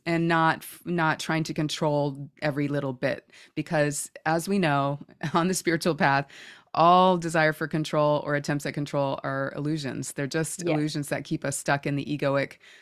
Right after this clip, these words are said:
Speaker 1: s-, struggle, the
Speaker 2: Yeah.
Speaker 1: suffering. And we end up making others suffer because we're trying to control. And then we definitely suffer. And it can take a lifetime for some people to realize that.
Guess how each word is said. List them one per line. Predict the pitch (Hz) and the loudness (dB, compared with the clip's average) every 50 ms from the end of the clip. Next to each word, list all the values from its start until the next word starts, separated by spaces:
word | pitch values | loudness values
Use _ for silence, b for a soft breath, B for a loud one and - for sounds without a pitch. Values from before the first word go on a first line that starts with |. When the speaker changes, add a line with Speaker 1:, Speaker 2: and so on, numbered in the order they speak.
| b b | b b
Speaker 1:
s-, | b - - - - - - | b -12 -10 -10 -10 -12 -8
struggle, | - - 190 233 302 160 - - - 147 - | 0 2 2 2 2 0 -2 -4 -4 -6 -6
the | 139 | -6
Speaker 2:
Yeah. | |
Speaker 1:
suffering. | 143 - - - - - - 120 113 117 139 151 - | -4 0 0 -2 0 0 0 0 0 0 -2 -4 -4
And | - 147 147 147 143 135 - 151 | -2 0 0 0 0 -2 -2 0
we | 156 151 151 147 - - | 0 2 2 0 0 0
end | 151 151 | -2 0
up | 151 147 | 0 0
making | 143 147 139 - 147 - | -2 -2 -4 -4 -2 0
others | 151 165 170 185 180 - | 0 0 0 -2 -4 -4
suffer | - 190 185 - - 180 175 | -4 -4 -4 -2 -2 -4 -2
because | 160 165 160 185 170 160 170 | -2 -4 -4 -4 -4 -4 -6
we're | 165 | -8
trying | 160 - 175 170 170 | -4 -2 -2 -2 -2
to | |
control. | 156 - 170 170 - - 170 165 160 165 156 | -2 -4 -4 -4 -2 -2 0 0 2 0 0
And | - 143 | -2 -2
then | 139 131 135 | -2 -2 0
we | 135 165 214 | 0 2 2
definitely | 160 151 135 - 143 - 139 135 | 2 2 0 0 -4 -6 -6 -4
suffer. | - - 139 123 - - 127 131 135 - B B B B B B B B | -2 -2 -4 -4 -2 -2 -2 -4 -4 -6 B B B B B B B B
And | 151 156 - | 0 0 0
it | - | 0
can | - 170 160 | 0 -2 -2
take | - 175 170 170 | -2 -2 -2 0
a | |
lifetime | 156 143 139 143 - - - 233 175 156 | 0 2 2 0 0 -2 -2 -2 -2 -2
for | 147 139 | -2 -4
some | - - 143 143 | -4 -2 -4 -2
people | - 147 147 156 139 | -4 -4 -6 -6 -10
to | - - 147 | -6 -6 -4
realize | 143 151 202 240 214 143 127 - | -4 -2 -2 0 -2 -2 -2 -2
that. | - 120 117 107 - | -2 -2 0 -2 -2